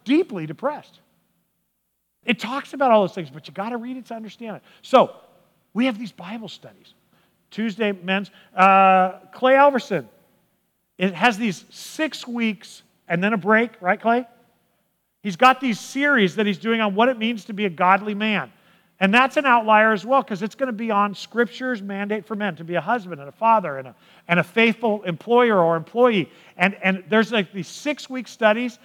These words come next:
then he takes a break, and then it's another study on being a godly man. That happens every Sun-, every Sunday, uh,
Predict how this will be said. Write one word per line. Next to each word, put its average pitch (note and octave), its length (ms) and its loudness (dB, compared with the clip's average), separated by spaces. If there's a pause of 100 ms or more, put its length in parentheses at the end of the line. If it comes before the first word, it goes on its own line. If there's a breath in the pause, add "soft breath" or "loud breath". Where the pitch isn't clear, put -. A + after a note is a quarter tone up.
(160 soft breath)
then G3+ 140 -2
he A3+ 80 -2
takes A#3+ 260 -2
a A3+ 40 -2
break, A3 320 2
and G#3 100 -2
then A#3 80 2
it's A3+ 140 -2
another A#3+ 340 2
study G3+ 340 0
on F3+ 120 0
being F#3+ 160 -6
a F#3 40 -4
godly F#3 400 2
man. A3 240 -6 (220 soft breath)
That G#3+ 160 4
happens G#3+ 360 2
every A3 300 0
Sun-, A#3+ 380 -2
every A3 240 0
Sunday, G3 500 -2 (400 soft breath)
uh, F3 520 4